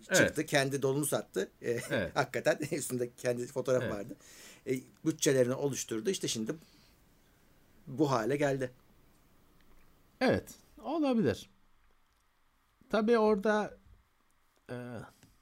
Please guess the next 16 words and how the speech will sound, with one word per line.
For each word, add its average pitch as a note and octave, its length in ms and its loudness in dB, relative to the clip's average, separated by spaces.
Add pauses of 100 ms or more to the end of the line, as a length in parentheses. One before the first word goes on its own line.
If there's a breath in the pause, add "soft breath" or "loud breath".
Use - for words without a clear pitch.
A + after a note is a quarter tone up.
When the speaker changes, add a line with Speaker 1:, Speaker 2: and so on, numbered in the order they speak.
Speaker 2:
şöyle E3+ 440 4
bir B2 40 2
engel A2+ 380 2
olabilir G#2 420 0
onlara. A2 480 0
Yapılan E3+ 500 -2
iş - 460 -6 (840)
o E3+ 200 -2
bütçelerin D3 720 -2
işi A#2+ 260 -4
mi? F#2 260 -4 (300)
Hani F2+ 300 -6 (1300)
o B2+ 140 -2
para A2+ 260 0
kazanılır G#2+ 540 -2
mı? E2+ 240 -6